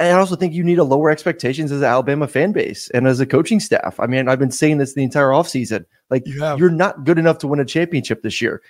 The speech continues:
Speaker 1: You don't
Speaker 2: Yeah.
Speaker 1: have the key position, and, and you're young everywhere else. So, like, who, who, in my mind, who's the best quarterback we can build leading into twenty twenty-four? Who is going to be
Speaker 2: Then, then
Speaker 1: that
Speaker 2: that's
Speaker 1: guy?
Speaker 2: probably Simpson, right?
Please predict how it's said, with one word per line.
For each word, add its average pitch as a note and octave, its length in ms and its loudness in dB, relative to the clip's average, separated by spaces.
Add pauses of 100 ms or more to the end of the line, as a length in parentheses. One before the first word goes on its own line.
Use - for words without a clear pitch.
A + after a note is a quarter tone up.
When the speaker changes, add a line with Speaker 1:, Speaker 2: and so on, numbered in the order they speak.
(200)
Speaker 1:
You B2+ 140 -10
don't E3 240 2
Speaker 2:
Yeah. D#3 60 -2
Speaker 1:
have D#3+ 100 -4
the C#3 80 -10
key D#3+ 200 -6
position, C3+ 600 0 (380)
and, C#3+ 380 2
and C#3+ 200 -4
you're C#3+ 140 0
young D3 260 0
everywhere C3+ 380 -2
else. C#3+ 320 0
So, C3 140 -2
like, C3+ 240 -2 (540)
who, G3 680 4
who, G#3 420 0
in D#3+ 140 -2
my D#3+ 200 2
mind, C#3+ 460 -2 (640)
who's F3+ 320 0
the F3 80 2
best D#3 260 2
quarterback C#3+ 340 0
we C3 140 -2
can C3 180 -6
build A#2+ 460 2
leading A#2+ 380 -2
into A2 180 0
twenty A2 300 -4
twenty-four? G#2+ 560 -4
Who E3+ 160 0
is D3+ 120 4
going D3 200 0
to C3+ 80 -2
be C3 160 -2
Speaker 2:
Then, D3 120 -6
then A#2 80 -10
Speaker 1:
that B2 200 4
Speaker 2:
that's D#3 120 -2
Speaker 1:
guy? B2 120 0
Speaker 2:
probably C3 240 -2
Simpson, F#2 460 -8
right? G2 280 -6